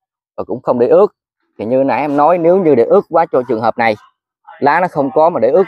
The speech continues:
quá là cái, là nó, nó làm hư rễ cây mai ha, suy cây mai và chết cây mai. Thậm chí nữa là nó bị đen nụ, rụng nụ hoặc là lặt lá rồi nó cũng không cho bông được ha. Nguyên nhân là cái bộ rễ nó đã hư, do mấy anh chị tưới nước sai cách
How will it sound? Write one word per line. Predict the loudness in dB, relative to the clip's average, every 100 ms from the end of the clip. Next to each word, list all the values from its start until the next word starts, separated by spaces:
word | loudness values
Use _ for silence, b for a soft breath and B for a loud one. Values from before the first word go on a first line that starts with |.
| 0
quá | 0
là | 0 -4
cái, | -6 -14 -4
là | -4 -6 -10
nó, | -6
nó | 0
làm | 0 0
hư | 0 2
rễ | 2 2
cây | 0
mai | 0 0
ha, | 0 -4 -4 _
suy | _ -2 0
cây | 0
mai | 2 2
và | 0
chết | 0 -2
cây | 0
mai. | 0 0 -4 _ _ _ _ _ _ _
Thậm | -6 -4
chí | 2 2
nữa | 4 2
là | 2 2 0
nó | -2 -4
bị | -2
đen | 0 0
nụ, | 0 0
rụng | 0 -4 0
nụ | 0 0
hoặc | -6 -4
là | -2
lặt | 0 0
lá | 0 0 2
rồi | 0
nó | 0
cũng | -10
không | -6 -4
cho | -2
bông | -2 0
được | -2 -2
ha. | -4 -4 _ _ _ _ -8
Nguyên | -2 0
nhân | 2 0
là | 0
cái |
bộ | 0 2
rễ | 2 2
nó |
đã | 2 0
hư, | 2 0 -2 _ _ _ -4
do | 0 0
mấy | -2
anh |
chị | -6 -8 0
tưới | 2
nước | 2 0 _ _ _ _ _
sai | _ _ -4 -2
cách | 0